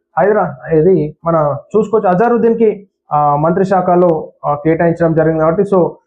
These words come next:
హైదరాబాద్ నుంచే ఇద్దరు మంత్రులు ఏ విధంగా కొనసాగుతారని చెప్పేసి కొంత విమర్శలు కూడా వస్తా ఉన్నాయి. So, మొత్తం మీద రేవంత్ రెడ్డి గారి నిర్ణయం ఏ విధంగా ఉండబోతుందో చూడాలి. ప్రభుత్వ విప్ గా ఇచ్చేటటువంటి ఆస్కారం ఉందా? So, తన ఆలోచన ఏ విధంగా ఉందో మనకు ప్రమాణ స్వీకారంలో తెలుస్తుంది కాబట్టి, so, మొత్తం మీద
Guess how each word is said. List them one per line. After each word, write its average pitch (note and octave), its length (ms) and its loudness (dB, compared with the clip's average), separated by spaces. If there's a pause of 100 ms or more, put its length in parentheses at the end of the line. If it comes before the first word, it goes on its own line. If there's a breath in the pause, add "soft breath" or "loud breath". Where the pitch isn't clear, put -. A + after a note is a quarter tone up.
(220)
హైదరాబాద్ A#3+ 380 2
నుంచే A#3+ 280 2
ఇద్దరు A3 220 2
మంత్రులు G3+ 320 2
ఏ F3+ 60 4
విధంగా F3+ 320 0
కొనసాగుతారని D#3+ 640 -2
చెప్పేసి D#3 300 -8
కొంత D#3 220 -2
విమర్శలు D#3 600 -2
కూడా D#3 140 0
వస్తా D3+ 200 -4
ఉన్నాయి. D3+ 200 -4 (280 soft breath)
So, F#3 80 0
మొత్తం G3 240 0
మీద B3 120 4 (720)
రేవంత్ G#3 280 0
రెడ్డి A3+ 180 2
గారి G#3 220 2
నిర్ణయం F#3+ 360 2
ఏ F3 60 4
విధంగా F#3 300 2
ఉండబోతుందో E3 560 0
చూడాలి. E3 320 -2
ప్రభుత్వ F#3 600 -2 (300)
విప్ G3 260 0
గా B3 80 2
ఇచ్చేటటువంటి G3 640 -2
ఆస్కారం E3+ 360 0
ఉందా? F3 180 2 (100)
So, E3+ 140 0
తన D#3 100 -2
ఆలోచన E3+ 380 -2
ఏ D#3+ 80 2
విధంగా E3 280 2
ఉందో E3+ 180 0
మనకు D3+ 260 -2
ప్రమాణ D#3 240 -2
స్వీకారంలో D3+ 500 -6
తెలుస్తుంది C#3+ 400 -2
కాబట్టి, C#3+ 300 -2 (340)
so, F3+ 80 0
మొత్తం G#3 280 0
మీద A3 140 2